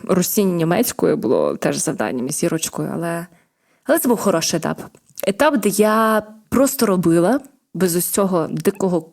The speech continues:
колупання в собі і вимагання від себе перфектного результату.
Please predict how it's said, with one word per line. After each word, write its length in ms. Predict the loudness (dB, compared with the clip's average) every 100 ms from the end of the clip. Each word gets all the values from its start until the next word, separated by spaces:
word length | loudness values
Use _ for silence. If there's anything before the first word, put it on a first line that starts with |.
| -2
колупання 720 | 0 0 -2 0 0 0 -4
в 40 |
собі 520 | -4 -2 -2 0 0 -2 -2
і 440 | -4 -2 -2 -2
вимагання 680 | -4 -4 -4 -6 -6 -6 -6
від 160 | -8 -6
себе 440 | -4 -2 -2 -6 -8 -14 -14 -16 -20 _ -4
перфектного 800 | -4 -2 -4 -4 -4 -6 -4 -2
результату. 540 | -2 -2 -4 -6 -8